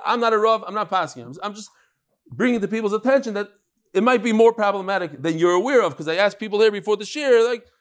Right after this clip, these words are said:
"Yeah, it's Yisrael for sure. Yeah. This, not." Like, the opposite of what you guys said is, came out from what we just learned now. Then in America, it's much worse than Eretz Yisrael. Okay, fine.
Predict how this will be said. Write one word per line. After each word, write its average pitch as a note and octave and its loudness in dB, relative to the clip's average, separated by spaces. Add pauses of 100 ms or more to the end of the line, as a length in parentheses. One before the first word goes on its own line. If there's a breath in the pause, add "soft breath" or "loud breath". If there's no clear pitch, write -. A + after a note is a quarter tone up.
(180)
"Yeah, B3 4
it's A3 0
Yisrael G#3+ 0
for G3 -12
sure. F#3+ 0
Yeah. D#3 -6 (200)
This, A3 -6
not." G#3 -4 (360)
Like, - -10
the F#3 -8
opposite B3+ 0
of F3+ -4
what G#3 -2 (440)
you E3 -10
guys F#3+ 0
said F#3+ 0
is, C#3 -6 (120)
came F#3 -2
out D#3 -4
from C#3 -2
what D3 -4
we C#3+ -2
just C#3+ -8
learned C3 -2
now. G#2 -4 (560)
Then D3 0
in F3 0
America, G#3 0
it's D#3 -2
much F3+ -2
worse F#3 2
than D#3 -2
Eretz C#3+ -4
Yisrael. B2+ -8 (320)
Okay, C3+ -2 (240)
fine. G#2+ -4